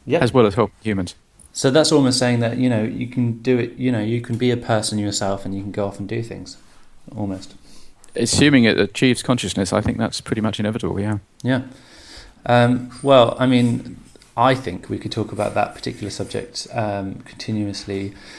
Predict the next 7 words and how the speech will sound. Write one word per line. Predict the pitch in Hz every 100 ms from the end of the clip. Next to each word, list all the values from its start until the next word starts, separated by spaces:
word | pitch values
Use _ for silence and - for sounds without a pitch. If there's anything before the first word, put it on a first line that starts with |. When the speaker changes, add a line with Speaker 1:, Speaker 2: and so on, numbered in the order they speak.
| - - - - - - -
Speaker 1:
um, | 117 110 107
for | 107 113
a |
very | 104 123 110
long | 98 104
time. | 101 95 98
So, | - 107 110 107 -